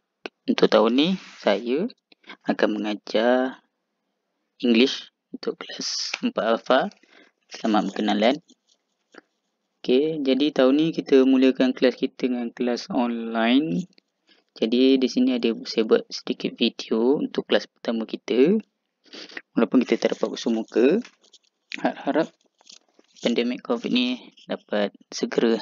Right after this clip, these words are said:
pulih lah, ya. Dan kita dapat bersua muka di dalam kelas di mana pengajaran dan pembelajaran,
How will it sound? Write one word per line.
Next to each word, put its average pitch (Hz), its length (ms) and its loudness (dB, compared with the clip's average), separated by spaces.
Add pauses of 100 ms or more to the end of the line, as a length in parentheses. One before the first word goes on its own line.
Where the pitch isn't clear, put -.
(1000)
pulih 123 240 2
lah, 131 160 -2
ya. 156 160 -10 (960)
Dan 113 240 -6
kita 107 240 -2
dapat 107 320 -4
bersua - 400 -10
muka 113 400 -4
di 107 160 -4
dalam 110 160 -2
kelas 123 400 0
di - 160 -8
mana 107 480 -4
pengajaran 107 560 2
dan 104 80 -4
pembelajaran, 107 540 2